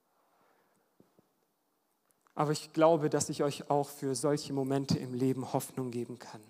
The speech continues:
Wir werden alle in unserem Leben an Momente kommen, wo uns die Kraft ausgeht, wo das, was wir mitbekommen haben, leer ist, wo das Wasser ausgeht.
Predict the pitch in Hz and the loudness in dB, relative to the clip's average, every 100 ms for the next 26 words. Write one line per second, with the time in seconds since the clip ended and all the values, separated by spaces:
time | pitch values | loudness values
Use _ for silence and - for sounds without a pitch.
0 | _ _ - - _ _ 143 165 170 185 | _ _ -20 -20 _ _ 4 6 6 6
1 | 196 214 185 170 156 156 170 156 151 147 | 8 6 4 2 0 2 2 2 0 2
2 | 151 170 170 - - 151 139 147 143 - | 2 0 -2 -4 -2 -2 0 -4 -6 -8
3 | - - 147 - - 127 - 127 - 135 | -10 -4 -4 -4 -10 -10 -8 -12 -8 -2
4 | 175 175 160 - 143 147 180 - 151 - | 0 0 -6 -4 -6 -2 -4 -4 -10 -8
5 | 143 135 127 123 123 143 147 - _ _ | -10 -10 -12 -12 -10 -10 -12 -20 _ _
6 | _ _ _ _ 127 147 151 151 127 - | _ _ _ _ -4 -2 -2 -6 -12 -10
7 | 139 135 - 151 151 139 127 120 - - | -10 -10 2 2 2 -8 -12 -14 -16 -18
8 | 110 _ | -20 _